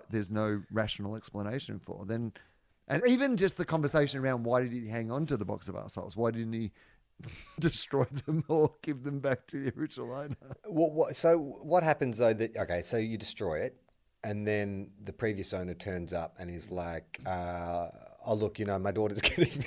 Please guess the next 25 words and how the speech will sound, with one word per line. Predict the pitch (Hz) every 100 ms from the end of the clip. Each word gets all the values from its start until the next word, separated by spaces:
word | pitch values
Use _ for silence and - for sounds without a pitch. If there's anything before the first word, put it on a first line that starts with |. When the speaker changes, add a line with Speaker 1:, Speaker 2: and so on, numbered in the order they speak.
| -
Speaker 2:
married | 156 196 202 - - -
next | - - 151 -
week. | 123 131 - - - -
Um, | 127 120 117 120
do |
you | 135
mind | 143 143
if | 139 135
I | 120 117
go | 117 113
into | 107
the | 107
bedroom? | 95 104 95 104 101 95 95
Um, | - 87 85 85 85
I | 98
left, | 104 107 -
uh, | 98 90
something. | - 90 98 87
There's | 87
a, | 85 101
there's | - 90
a |
hollow | 85 110 87
step | - 90 85 -
there. | 85 80